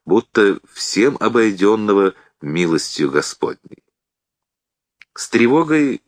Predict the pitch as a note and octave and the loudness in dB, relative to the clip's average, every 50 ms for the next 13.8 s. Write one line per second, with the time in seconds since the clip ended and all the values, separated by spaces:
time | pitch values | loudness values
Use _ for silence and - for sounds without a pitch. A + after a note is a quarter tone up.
0 | _ _ - G2+ G#2+ A#2 B2 C3 - - - - A2+ A2 G#2 G#2 G2+ F#2+ F2 - | _ _ -14 -6 -2 0 0 0 -2 -4 -2 0 2 2 2 2 0 0 -2 -4
1 | - - - F#2 F2 - - - D#2+ D#2+ E2 D#2+ - D2+ - - D2+ D2+ D2+ D2 | -8 -2 0 0 0 0 -2 -6 -6 -4 -4 -4 -4 -4 -6 -6 -8 -6 -4 -2
2 | D2 D2 C#2+ - - - E2 D#2 D2+ C#2+ C2+ C2+ C2+ C2 C2 - - - D#2 D2 | -2 -2 -4 -6 -8 -8 -6 -6 -6 -6 -6 -8 -8 -10 -10 -8 -2 0 0 0
3 | C2+ D#2 D2+ C#2 C2 C#2+ C2+ B1+ C2 B1+ C2 B1+ - - F#2+ A2+ E3 F3+ E3 E3 | 0 -2 -4 -4 -4 -6 -6 -6 -6 -8 -12 -12 -6 -4 -2 0 0 2 0 0
4 | E3 D#3+ D#3 D3+ - - - - - - - - - _ _ _ _ _ _ _ | 0 -2 -2 -4 -6 -12 -20 -20 -20 -20 -20 -20 -20 _ _ _ _ _ _ _
5 | _ _ _ _ - - G2+ B2 D3+ G#3+ A3 G#3+ G3+ D#3+ C#3+ D#3+ D#3 D3+ C#3+ - | _ _ _ _ -2 0 2 4 4 4 2 0 -2 -2 -2 -2 -2 -2 -2 0
6 | - E3 F3 F3 D#3 - C3 B2 - A2+ - - G#2 G2+ G2+ G#2 A2+ C3+ B2 A2 | 0 2 2 0 0 -2 -4 -4 -4 -6 -4 -2 -2 0 2 2 2 2 2 2
7 | D#3 F3 - - G2+ F#2 A#2 C#3+ D#3 C#3+ B2+ B2 A2+ G#2+ A#2 C#3 D3 C3 B2 - | 0 0 0 0 0 0 0 0 0 0 0 0 0 2 2 2 2 2 0 0
8 | - B2+ C#3+ C3+ C3+ B2+ - B2 A#2+ A2+ - G#2 F#2 - - - C3 - - A#2+ | 2 2 2 2 2 0 0 -2 -2 0 0 0 0 0 -2 -4 -4 -2 -4 -4
9 | A2+ G#2+ G#2+ G2+ F#2 D#2 D#2+ F2 E2+ E2 G2 C#3 D#3 D3+ D3 D3+ D3 C#3 - _ | -2 -2 0 0 0 0 0 -2 -2 0 0 0 0 -2 0 0 0 -2 -2 _
10 | - - - - - _ - F#2 F2+ - - C#3 D#3 D#3 D3+ C#3+ - - C#3+ C#3 | -20 -20 -20 -20 -12 _ -2 -2 0 0 0 0 2 0 0 -2 -2 -2 -2 -2
11 | B2+ - - B2+ A#2+ - - G2+ G2 F#2 G#2+ C3+ D3 C3 A#2+ A#2 F#2+ - - - | -2 -2 -2 -2 -2 0 0 0 0 2 2 2 2 0 -2 -4 -4 -4 -2 -2
12 | F#2 F2 F#2 G#2+ B2 B2+ G#2 - - - - - A2+ F#2+ - - - - G#2+ G2 | 0 2 2 2 2 0 -2 -6 -10 -10 -8 -8 -8 -8 -10 -10 -4 -2 -2 -2
13 | - - A#2 A#2 C3 C3+ B2+ - - - - A#2 - - - | 0 -2 -2 -2 -2 -2 -4 -8 -8 -6 -4 -4 -4 -6 -10